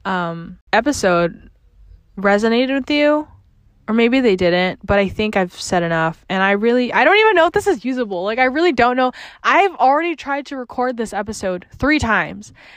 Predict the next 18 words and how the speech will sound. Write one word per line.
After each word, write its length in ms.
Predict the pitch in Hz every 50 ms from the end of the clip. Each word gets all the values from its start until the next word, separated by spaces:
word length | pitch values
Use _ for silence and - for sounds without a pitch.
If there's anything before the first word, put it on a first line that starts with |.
| - - _ _ _ _ _ _ -
At 160 | 294 359 285
this 220 | - 403 403 -
point, 560 | - - 277 254 254 269 311 370 392 - - - - - _
whatever 260 | 233 254 302 349 403 415
the 80 | 415 359
fuck 340 | - _ - 247 240 269 -
I 120 | 277 277
said 240 | 262 - 233 214 220
in 80 | 233 254
here 260 | 269 277 277 277 269
is 220 | - 226 226 208
gonna 200 | 214 214 208 208
be 80 | 196 196
used. 440 | 180 165 147 123 120 160 190 - 226
Like, 140 | 220 214
I 120 | - 214 226
don't 260 | 202 233 226 220 214
care. 380 | - 208 165 123 90 - -